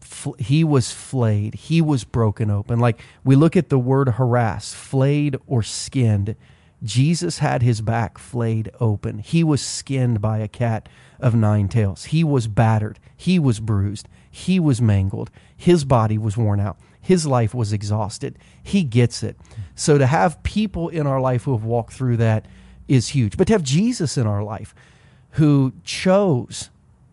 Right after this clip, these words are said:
who walk through becoming someone who was harassed so he could help us when we are harassed. Gives us a Savior that we can look to, cling to, identify with, and have, and have hope in.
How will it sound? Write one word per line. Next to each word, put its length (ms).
who 60
walk 480
through 500
becoming 500
someone 380
who 160
was 160
harassed 580
so 180
he 120
could 160
help 180
us 340
when 220
we 160
are 120
harassed. 440
Gives 240
us 140
a 60
Savior 420
that 100
we 140
can 180
look 220
to, 320
cling 360
to, 360
identify 600
with, 340
and 120
have, 160
and 120
have 140
hope 260
in. 180